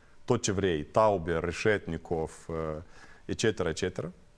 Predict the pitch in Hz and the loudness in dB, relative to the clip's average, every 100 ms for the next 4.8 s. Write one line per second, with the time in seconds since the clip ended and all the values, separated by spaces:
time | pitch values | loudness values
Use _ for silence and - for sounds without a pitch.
0 | - - - - _ - _ _ - - | -20 -20 -20 -20 _ -20 _ _ -12 0
1 | 98 92 92 90 87 87 85 - - _ | 4 6 6 4 4 2 -2 -6 -14 _
2 | - - - - 107 117 110 104 95 90 | -20 -20 -20 -2 4 6 6 2 2 0
3 | 82 92 92 87 85 82 85 78 73 85 | -2 -2 -2 -2 -4 -6 -6 -8 -8 -4
4 | 87 95 90 90 90 - 92 82 | 0 0 0 -2 -4 -2 -4 -6